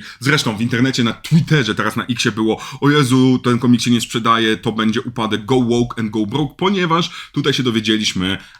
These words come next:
właściwie, że, mm, młodziutki syn Supermana, mm, jest bi. I to było takie: "O kurwa, o Jezus Maria". I dostaliśmy pocałunek jeszcze: "O Jezus Maria". I centralnie było pół internetu prawicowego zesrane,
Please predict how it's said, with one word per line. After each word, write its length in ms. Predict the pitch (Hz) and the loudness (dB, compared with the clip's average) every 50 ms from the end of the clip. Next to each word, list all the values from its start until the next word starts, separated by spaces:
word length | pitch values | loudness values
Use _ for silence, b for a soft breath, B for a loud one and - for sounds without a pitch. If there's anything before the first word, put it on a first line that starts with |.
| B - | B -10
właściwie, 580 | 92 95 98 90 - - 110 98 87 95 92 90 | -6 -4 -4 -4 -2 -4 -4 -2 -2 -2 -2 -4
że, 480 | - 98 85 92 85 82 87 90 - - - 92 | -4 -6 -4 -2 -2 -2 -2 -2 -4 -8 -10 -6
mm, 280 | 92 90 90 90 90 | -4 -4 -2 -2 -2
młodziutki 840 | 90 98 107 113 120 123 117 123 123 107 - - - 104 98 - - - _ _ _ | -2 0 2 2 2 2 2 2 0 -2 -2 -4 -2 -2 -2 -4 -6 -14 _ _ _
syn 340 | - - - 117 104 95 | -10 -6 -4 -2 -2 -4
Supermana, 680 | - - - 117 110 117 143 156 143 131 123 117 113 - B B B B B _ _ _ - | -4 -6 -2 0 2 2 4 4 4 4 2 2 0 -2 B B B B B _ _ _ -8
mm, 320 | 95 95 92 95 92 98 104 | -6 -4 -4 -4 -6 -4 -2
jest 200 | 107 120 113 104 | -2 -2 -2 -2
bi. 240 | 104 95 - - _ _ _ - | -6 -8 -8 -10 _ _ _ -12
I 60 | - | -10
to 80 | - 110 | -8 -6
było 100 | 110 117 | -4 -4
takie: 160 | - - - | -6 -6 -8
"O 140 | - - - | -8 -8 -8
kurwa, 440 | - - - 110 90 87 - - - | -8 -10 -12 -12 -12 -12 -14 -14 -14
o 120 | 120 107 | -16 -16
Jezus 340 | 98 98 92 - - - - | -16 -16 -18 -18 -18 -14 -14
Maria". 180 | - 87 87 90 | -12 -12 -10 -8
I 60 | 117 | -8
dostaliśmy 300 | 123 123 139 127 139 131 | -6 -4 -4 -2 -2 -2
pocałunek 520 | 120 117 - - 117 123 127 120 101 87 | -2 -2 -2 0 2 4 4 4 2 0
jeszcze: 140 | - - 139 | -4 -4 -2
"O 60 | 151 | 0
Jezus 320 | 151 147 135 117 117 - - | 2 2 2 0 -2 -6 -6
Maria". 260 | 113 98 92 90 85 B B B B B 127 B | -6 -4 -4 -6 -10 B B B B B -12 B
I 60 | - | -4
centralnie 580 | 120 - 156 139 127 147 147 151 151 151 151 143 | 0 0 0 2 2 2 4 4 4 4 4 2
było 220 | 123 131 127 127 | 2 2 0 -2
pół 500 | 127 - - 139 143 143 143 143 135 120 B B B | -2 0 2 4 4 6 6 6 4 2 B B B
internetu 560 | - 139 123 135 127 120 123 120 113 - 120 | 0 0 2 4 4 4 4 4 2 0 -2
prawicowego 560 | 113 113 113 107 107 - 113 101 113 98 107 101 | -2 -2 -2 -4 -4 -4 -4 -2 -2 -2 -2 -2
zesrane, 840 | 101 127 170 165 - - 139 123 127 127 123 123 120 113 110 107 | -2 -2 -2 -2 -2 -2 0 0 0 2 2 2 4 2 2 0